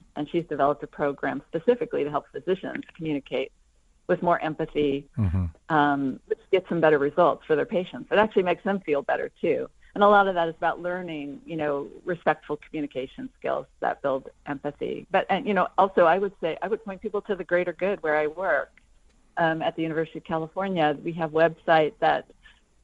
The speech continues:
Speaker 1: not only writes about the general science of empathy, but we have a, a second website called Greater Good in Action,
Speaker 2: Mm-hmm.
Speaker 1: G G I A dot berkeley dot E D U, and we list practices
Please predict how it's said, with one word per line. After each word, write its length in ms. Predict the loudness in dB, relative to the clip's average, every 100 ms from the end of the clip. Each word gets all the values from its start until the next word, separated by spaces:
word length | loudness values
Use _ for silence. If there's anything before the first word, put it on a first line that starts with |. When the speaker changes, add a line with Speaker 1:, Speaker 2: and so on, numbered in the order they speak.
| _
Speaker 1:
not 140 | 4 6
only 200 | 4 2
writes 280 | 0 0 -4
about 440 | -2 0 0 -2
the 60 | -8
general 320 | -10 -10 -8
science 300 | -2 -2 -2
of 100 | -4 -6
empathy, 340 | -6 -6 -4
but 160 | -2 -2
we 80 | -2
have 200 | 0 2
a, 300 | 2 2 -2 -10 -8
a 80 | -6 -2
second 340 | -4 -2 -8 -2
website 540 | -4 0 4 4 4
called 280 | 0 -2 0
Greater 260 | 2 2
Good 220 | 0 -2 -2
in 140 | -2
Action, 420 | -2 -4 -4 -4 -4 -8 -4
Speaker 2:
Mm-hmm. 260 | 0 2 0 _ _ -4
Speaker 1:
G 200 | 0 0
G 300 | 0 0 0 2
I 180 | 4 4
A 300 | 4 2 2
dot 340 | 2 2 2 0
berkeley 460 | -2 -2 -4 -2
dot 260 | 0 0 0
E 140 | -6 -8
D 100 | -8 -8 -4
U, 180 | 0 0
and 320 | 0 -4 -4 -10 -20 _ _ 0
we 400 | 4 6 6 4
list 340 | 2 0 -2
practices 600 | 0 2 0 -4 0 -2